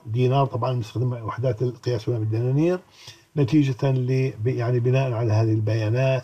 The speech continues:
اللي إحنا ابتدعناها، فكرنا فيها، آه، افتراضيًا. أكون بذلك قد انتهيت من هذا المقطع المهم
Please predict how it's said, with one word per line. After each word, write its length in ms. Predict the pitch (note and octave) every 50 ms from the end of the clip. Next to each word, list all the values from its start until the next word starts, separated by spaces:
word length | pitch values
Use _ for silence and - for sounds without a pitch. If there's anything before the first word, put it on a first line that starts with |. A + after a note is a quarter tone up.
| - -
اللي 360 | A#2+ A2 G#2+ G#2+ G#2+ G#2+ G#2+
إحنا 340 | - - - G#2+ G#2+ G#2 G#2 - - - _ _ _ _ _ _ _ _
ابتدعناها، 680 | - A2 - - D#3 D3+ E3 C#3+ D3 C#3+ B2 A2+ G2+ G#2
فكرنا 440 | G#2+ - A#2+ - - C3 A2+ A2 G#2+
فيها، 440 | - - A2+ G2 F#2 G2+ G2+ G#2+ G#2+ - - _ _ _ _ _ _ -
آه، 460 | - F2+ F#2 F#2 G2+ A2 B2 B2 A#2 - B2 A2 G#2+ A2+ - - -
افتراضيًا. 680 | A2 - - - C#3+ C3 A#2+ A2 F#2 F2 D#2+ D#2 D#2 D2+ E2 - - _ - _ _ _ _ _
أكون 260 | - G#2+ - E3+ E3+ D#3
بذلك 260 | C#3 C#3 C#3+ C3+ -
قد 160 | - B2+ B2+
انتهيت 400 | B2+ G#2+ G#2+ A2+ A2+ A#2+ A#2 A2
من 100 | A#2+ G#2+
هذا 220 | F#2+ A#2+ B2 A#2
المقطع 460 | A2 A2 C3 D#3+ D#3+ - - G#2+ F#2+ G#2
المهم 460 | A#2 A#2 A2 G#2 C3+ E3+ G3 G#3